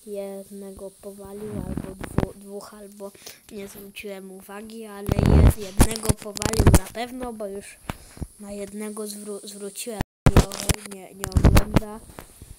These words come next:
ale to mój pierwszy stream. Ta-,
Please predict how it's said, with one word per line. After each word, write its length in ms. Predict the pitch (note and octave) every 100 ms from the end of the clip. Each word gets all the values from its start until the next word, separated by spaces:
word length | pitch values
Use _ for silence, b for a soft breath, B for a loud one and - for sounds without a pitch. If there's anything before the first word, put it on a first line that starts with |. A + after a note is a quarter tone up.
| B
ale 240 | G#3+ G3 G3
to 180 | - G#3
mój 280 | G3+ G3+ - - _
pierwszy 400 | G#3 G#3 - G3
stream. 520 | - - G#3 G#3+ A3+ - - - - - _ _ B B B B B - -
Ta-, 260 | G#3+ G#3